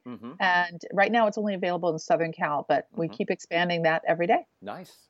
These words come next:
Speaker 1: nice, fantastic. All right, well, they can go ahead and check you guys out at paradigm cannabis dot com. Karen, I wanna thank you for taking the time, uh, to come on and talk about, you know, A, something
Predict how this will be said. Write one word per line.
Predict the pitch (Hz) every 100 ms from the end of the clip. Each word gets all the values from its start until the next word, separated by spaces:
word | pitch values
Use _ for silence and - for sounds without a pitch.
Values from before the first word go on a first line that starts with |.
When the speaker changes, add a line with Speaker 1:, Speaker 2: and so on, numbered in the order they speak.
| _ -
Speaker 1:
nice, | 151 135
fantastic. | 151 131 - 196 - 107 - _ _ - - 160
All | 185
right, | 247 277
well, | 160 170 151
they | 165
can | 165 165
go | 151 170
ahead | 185 180
and | 170
check | - 180 -
you |
guys | 170 160 156
out | 170 170 -
at | 131 -
paradigm | - 156 170 160 160 160 -
cannabis | - 143 147 160 -
dot | 127 -
com. | - 147 175
Karen, | 170 165 156
I |
wanna | 147 143
thank | 139 151 156
you | 180 165
for | -
taking | 135 143 135
the | 131
time, | - 127 120 _ _ -
uh, | 123
to | - 143
come | 147 147
on | 143 147 160
and | 135
talk | - 147 165
about, | 160 156 151 - - _
you | 165
know, | 143 - -
A, | 165 202 233
something | - 175 170 175 175 175